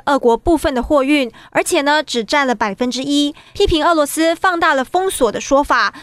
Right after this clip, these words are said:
根本只是要找理由来威胁邻国。当地也有部分的居民理解制裁并不是针对自己，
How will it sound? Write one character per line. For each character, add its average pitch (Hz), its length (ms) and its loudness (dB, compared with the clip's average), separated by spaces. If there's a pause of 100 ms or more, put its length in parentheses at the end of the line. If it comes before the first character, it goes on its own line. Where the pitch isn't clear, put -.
(100)
根 294 180 0
本 240 180 -2
只 214 120 -8
是 226 160 -4
要 254 140 2
找 247 180 0
理 247 140 -4
由 214 180 2
来 220 160 0
威 269 180 0
胁 240 220 -2
邻 226 180 -4
国。 247 380 2 (280)
当 403 140 2
地 392 120 2
也 349 80 2
有 311 120 2
部 285 140 -2
分 302 140 -2
的 269 60 0
居 302 180 -2
民 247 220 -2
理 240 120 -4
解 240 160 -2
制 330 220 -2
裁 233 240 -2
并 269 180 -2
不 240 100 -2
是 247 100 -6
针 294 180 -4
对 294 120 0
自 339 180 -2
己， 247 300 -2